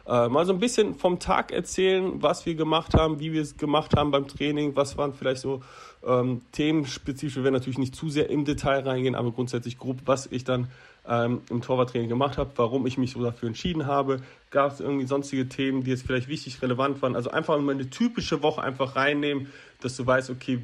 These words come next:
wie schaut das Ganze denn da aus? Ähm, bei einer Woche, äh, S C Fortuna Köln, vor allem beim Torwart-Team. Und ja, ich hoffe, das findest du cool. Es ist spannend für dich, ähm, da einfach mal so ein bisschen tiefer reinzugehen.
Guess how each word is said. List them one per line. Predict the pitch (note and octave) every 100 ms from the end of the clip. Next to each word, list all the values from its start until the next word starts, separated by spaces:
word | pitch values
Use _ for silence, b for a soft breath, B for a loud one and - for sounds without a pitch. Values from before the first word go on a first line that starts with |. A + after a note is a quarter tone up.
| B2
wie | D3
schaut | B2+ C3+ B2+
das | -
Ganze | C3+ B2 A#2
denn | A#2
da | A2+ A2+
aus? | G#3 A#3 B B B B -
Ähm, | C3+ C3+ C#3 C#3 C3 - A#2+
bei | B2 C3
einer | A#2 B2+ A#2
Woche, | A#2+ B2+ A#2+ B - -
äh, | A#2 A2+ -
S | B2
C | -
Fortuna | B2 A#2 B2 A#2
Köln, | A2+ - A2+ A2+ A2 -
vor | -
allem | G#2 A2
beim | A2 G#2+
Torwart-Team. | - A2+ A2 A2 - - _ _ _ - C#3+ B2 G#2+ - _
Und | A2+ A#2 A#2 A#2 B B B B
ja, | E3 D#3+ -
ich | - B2
hoffe, | D#3+ E3 -
das | A#2+ C#3 - -
findest | - D#3 C#3+
du | C#3 -
cool. | F3+ E3
Es | -
ist | C3
spannend | - D#3 D#3+
für | D#3 D#3
dich, | C3+ D#3+ D#3 - -
ähm, | B2 B2 B2
da | A#2+
einfach | A#2+ B2+
mal | B2
so | A#2
ein | A#2+
bisschen | B2+ B2+
tiefer | - D#3 B2+ A#2
reinzugehen. | D#3+ F3+ D#3+ D3+ D3+ D3